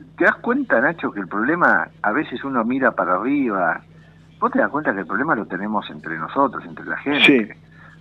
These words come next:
Speaker 2: sí.
Speaker 1: O sea, creo,
Speaker 2: Sí.
Speaker 1: <laughs> la demo-, la, Alberdi lo decía con toda claridad: la calidad de los gobernantes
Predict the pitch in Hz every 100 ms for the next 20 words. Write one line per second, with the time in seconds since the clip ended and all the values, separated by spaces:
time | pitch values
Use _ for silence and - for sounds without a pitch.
0 | - 135 98 - 110 135 117 160 214 214
1 | 113 113 139 123 127 - 151 135 - -
2 | 180 131 139 143 143 143 143 139 139 143
3 | 147 196 269 233 135 107 98 131 117 107
4 | 120 104 - 95 131 202 190 113 110 131
5 | 151 220 202 123 117 113 147 208 226 190